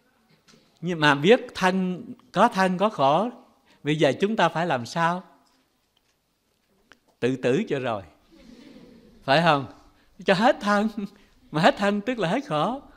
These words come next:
Phải vậy không? Ở nhà Phật nói không phải vậy. Có thân là có khổ. Bởi vậy được thân rồi, chúng ta phải làm sao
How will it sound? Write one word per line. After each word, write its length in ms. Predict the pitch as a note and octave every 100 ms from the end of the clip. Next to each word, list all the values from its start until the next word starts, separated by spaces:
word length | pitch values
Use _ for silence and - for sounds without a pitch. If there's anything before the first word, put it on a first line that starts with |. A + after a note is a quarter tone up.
| _
Phải 280 | _ B2+ D#3 F3
vậy 120 | C#3+
không? 240 | C#3 A#2+ - - _ - _ - - - _ _ _ _ _ _ - _ -
Ở 200 | B2 D#3
nhà 180 | E3
Phật 320 | A#2 B2 A#2 D3+
nói 260 | E3 F#3+
không 200 | G3 D3
phải 180 | B2+ C3+
vậy. 380 | C3+ A2 A2 A#2+ _ _ _ _ _ _ _ _ -
Có 480 | F#3 A3 C#4 D4 D4
thân 440 | - F#3 F#3 D3+ B2+
là 300 | A#2+ A2 G2
có 260 | - D#3+
khổ. 600 | F#3+ - A#2 B2 F#3 C4 - _ _ _ _
Bởi 460 | B2+ C3+ C#3 A3 D#3+
vậy 200 | A#2+ C3
được 480 | D#3+ C#3+ D#3 D#3+ -
thân 280 | G3 F#3 D3
rồi, 460 | C#3+ C3 A#2 G2+ - _ _ _ _ _ _ _
chúng 280 | - G3+ A#3
ta 180 | A3+ F3
phải 220 | D#3+ D#3+
làm 400 | F3+ D3 C#3 C3+
sao 480 | - F#3 F#3 F#3